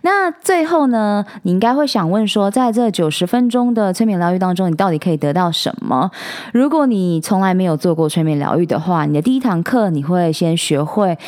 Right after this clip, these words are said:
自我催眠疗愈这一个强大的工具，因为所有的催眠疗愈都是自我催眠，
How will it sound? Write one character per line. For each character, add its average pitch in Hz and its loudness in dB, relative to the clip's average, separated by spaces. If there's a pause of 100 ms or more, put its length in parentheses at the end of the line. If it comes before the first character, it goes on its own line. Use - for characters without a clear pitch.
(240)
自 311 0
我 185 0
催 190 0
眠 170 0
疗 147 0
愈 196 0
这 170 2
一 165 -2
个 156 0
强 147 -2
大 190 0
的 160 0
工 170 0
具， 185 -2 (360)
因 262 2
为 254 2
所 190 0
有 202 2
的 165 0
催 196 0
眠 185 0
疗 156 0
愈 175 2
都 160 0
是 156 -2
自 165 -2
我 135 -2
催 196 0
眠， 156 0